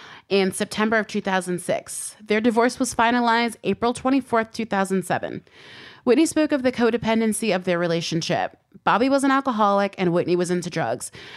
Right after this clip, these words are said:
When they combined, they did both, and they did it together. Whitney says, "He was my drug. I didn't do anything without him. I wasn't getting high by myself. It was me and him. We were partners. My high was just being with him no matter what."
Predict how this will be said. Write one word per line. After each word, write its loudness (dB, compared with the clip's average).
When 2
they 2
combined, 2
they 0
did -2
both, 2
and 2
they 4
did 2
it -4
together. 0
Whitney 2
says, 0
"He 0
was 0
my 4
drug. -2
I 2
didn't 4
do 4
anything 2
without 0
him. -6
I 4
wasn't 2
getting 0
high 2
by 2
myself. 0
It -2
was 2
me 4
and 2
him. -4
We 2
were 4
partners. 0
My 4
high 0
was -2
just -6
being 2
with -2
him 0
no 4
matter 2
what." -2